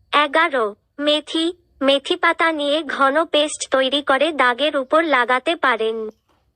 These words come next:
মেথির দানা সেদ্ধ করে পেস্ট তৈরি করেও দাগের উপর লাগাতে পারেন। বারো, শসা। কয়েক টুকরো শসা নিয়ে ঘন পেস্ট তৈরি করে নিন।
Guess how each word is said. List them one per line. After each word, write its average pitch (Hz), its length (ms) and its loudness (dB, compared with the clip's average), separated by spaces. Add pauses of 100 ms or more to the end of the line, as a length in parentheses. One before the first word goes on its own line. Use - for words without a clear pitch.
(340)
মেথির 311 540 0
দানা 285 320 2 (140)
সেদ্ধ 285 380 -4
করে 294 340 0
পেস্ট 311 360 -2 (100)
তৈরি 285 320 2
করেও 285 340 4 (100)
দাগের 262 400 0
উপর 285 240 0 (160)
লাগাতে 254 400 0
পারেন। 220 400 -2 (540)
বারো, 285 460 2 (400)
শসা। 311 500 0 (380)
কয়েক 302 300 2
টুকরো 349 300 -2 (140)
শসা 294 360 2
নিয়ে 277 340 -2
ঘন 269 280 0 (100)
পেস্ট 302 360 -2 (100)
তৈরি 277 320 2
করে 269 320 2
নিন। 254 280 -2